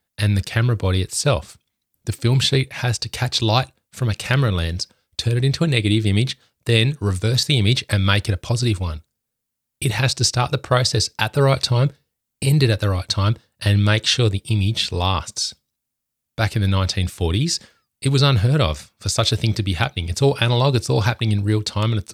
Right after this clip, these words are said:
all live. Nothing digital about it. Huge feat of research and engineering there. And what would you expect to come from this?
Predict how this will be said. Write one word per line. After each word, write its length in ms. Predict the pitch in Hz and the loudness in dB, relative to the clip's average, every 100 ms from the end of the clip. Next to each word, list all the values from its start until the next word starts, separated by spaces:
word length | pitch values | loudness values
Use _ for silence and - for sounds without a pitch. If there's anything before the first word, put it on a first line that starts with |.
| - | -4
all 200 | 123 110 | -2 -2
live. 560 | 95 98 107 82 - _ _ _ _ _ _ - | 0 2 2 0 -4 _ _ _ _ _ _ 0
Nothing 340 | 127 113 123 | 0 2 2
digital 300 | 107 107 101 | 2 2 2
about 260 | 87 92 85 | 2 2 0
it. 160 | - _ _ _ _ _ _ _ | -4 _ _ _ _ _ _ _
Huge 420 | - - 147 117 - | -14 -2 2 2 0
feat 300 | - 104 95 | 0 0 0
of 180 | 85 - | -4 -2
research 420 | 101 - 98 - | -2 0 -2 0
and 100 | 95 | 2
engineering 460 | 92 87 95 90 80 | 2 2 2 2 0
there. 180 | 101 - _ _ _ _ _ _ _ | -2 -4 _ _ _ _ _ _ _
And 360 | 110 101 95 90 | 0 2 0 0
what 120 | 107 | 0
would 160 | 104 101 | 2 0
you 80 | |
expect 320 | 104 - 107 - | 0 0 0 -2
to 60 | |
come 200 | 104 117 | 0 0
from 180 | 117 127 | 2 2
this? 340 | 202 - - | 2 0 -6